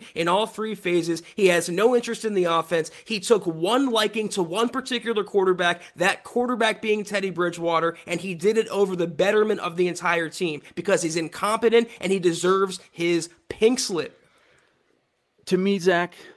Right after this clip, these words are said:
Speaker 2: and I don't really disagree with anything you just said, there's, it's one of two things, all right? One, it wasn't just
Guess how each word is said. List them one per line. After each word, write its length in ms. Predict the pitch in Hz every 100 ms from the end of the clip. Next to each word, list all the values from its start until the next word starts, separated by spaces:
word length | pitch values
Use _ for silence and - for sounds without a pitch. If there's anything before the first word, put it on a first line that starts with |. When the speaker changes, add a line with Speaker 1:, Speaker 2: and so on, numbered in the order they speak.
| _ _ _ _ _ -
Speaker 2:
and 100 | 147
I 80 |
don't 220 | 143 147 -
really 240 | 156 151
disagree 340 | 147 143 147 156
with 120 | 156
anything 320 | 165 156 170
you 100 | 170
just 220 | 165 160
said, 320 | 185 185 127 - _ -
there's, 240 | 147 135
it's 160 | - 143
one 300 | 143 165 185
of 100 | 185
two 220 | - 165
things, 400 | 156 123 - - - _ -
all 60 |
right? 260 | 135 143 - -
One, 560 | 139 160 208 233 240 - _ _
it 60 | 165
wasn't 320 | 196 220 196
just 220 | 185 160